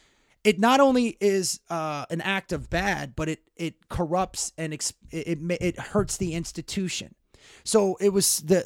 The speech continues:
the paraphrase a quote, "Whether it comes from the pulpit," like the church, whether it comes from your own people, whether it comes from a teacher, a cop,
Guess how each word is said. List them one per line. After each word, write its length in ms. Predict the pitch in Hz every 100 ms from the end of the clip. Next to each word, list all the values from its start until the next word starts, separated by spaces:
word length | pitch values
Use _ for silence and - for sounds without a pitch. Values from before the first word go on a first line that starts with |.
| 135
the 160 | 151
paraphrase 500 | 170 233 240 220 202
a 40 | 180
quote, 300 | 196 185 165
"Whether 260 | 190 196
it 80 | 185
comes 240 | - 185
from 160 | - 175
the 80 | 147
pulpit," 500 | - 220 233 294 - _ _ _ _ _ _ -
like 180 | 165
the 80 | -
church, 560 | 151 175 196 - - - _ _ _
whether 300 | 147 156 170
it 100 | 151
comes 320 | - 170 160
from 300 | - 156 147
your 180 | 143 147
own 220 | 151 160
people, 540 | 156 - 208 269 269 - _ _ _
whether 220 | - 156 156
it 80 |
comes 220 | - 175 -
from 180 | 170
a 60 | 139
teacher, 580 | - 240 240 - 294 294 _ _ _ _ _
a 60 | -
cop, 540 | - - 220 269 -